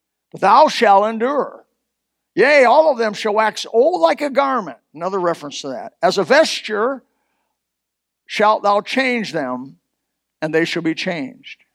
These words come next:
But thou art the same," speaking of God, "and thy years shall have no end. And the children of thy servants shall continue, and their seed shall be established forever before thee." Shall be established before thee.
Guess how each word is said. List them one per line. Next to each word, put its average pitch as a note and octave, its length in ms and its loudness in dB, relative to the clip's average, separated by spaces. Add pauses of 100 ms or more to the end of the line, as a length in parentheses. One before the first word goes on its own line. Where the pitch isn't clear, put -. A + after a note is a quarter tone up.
(680)
But C#3 100 -16
thou G#3 200 6
art A#3+ 220 2
the G3+ 100 0
same," F#3+ 560 -4
speaking D#3+ 340 -6
of C3 120 -8
God, C3 360 -6 (720)
"and C#3+ 100 -10
thy F3+ 120 4
years F#3 520 6
shall - 200 -6
have D#3+ 200 2
no E3 280 -6
end. A2+ 240 -12 (1000)
And D3 120 -10
the C#3 60 -6
children C4 460 2
of B3 120 2
thy A#3 180 2
servants A#3+ 480 -2
shall F#3+ 180 0
continue, G3 1000 -4 (880)
and C#3+ 160 -6
their G#3 180 4
seed A#3+ 560 -2
shall G3 160 2
be F3+ 120 4
established G3 840 0
forever E3 640 -2 (800)
before F3 420 -2
thee." B2 220 -8 (840)
Shall C3+ 120 -8
be D3 100 -8
established D#3+ 540 -2
before D3 360 -8
thee. G#2+ 220 -16